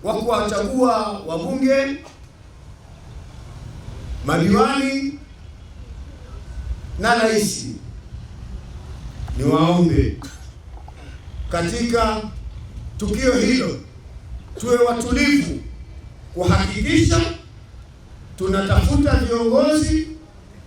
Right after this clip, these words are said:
ambao watakaoweza kuleta maslahi ya nchi yetu.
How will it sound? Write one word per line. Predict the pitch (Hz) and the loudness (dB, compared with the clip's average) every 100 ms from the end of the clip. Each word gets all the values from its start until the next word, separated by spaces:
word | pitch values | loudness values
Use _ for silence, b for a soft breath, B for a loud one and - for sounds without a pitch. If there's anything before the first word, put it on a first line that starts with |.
| - - | -14 -4
ambao | 180 196 269 285 277 | -2 2 2 4 2
watakaoweza | 254 240 226 226 208 202 220 277 269 | 2 0 -2 -2 2 4 4 4 0
kuleta | 254 247 185 254 254 226 - - | -2 -4 2 4 4 0 -4 -2
maslahi | 240 277 294 294 294 302 311 - - - - - - - - | 0 0 2 2 2 0 -2 -8 -16 -20 -20 -20 -18 -16 -2
ya | 185 208 | 0 2
nchi | 214 - 170 | 0 0 2
yetu. | 156 - - | 2 0 -4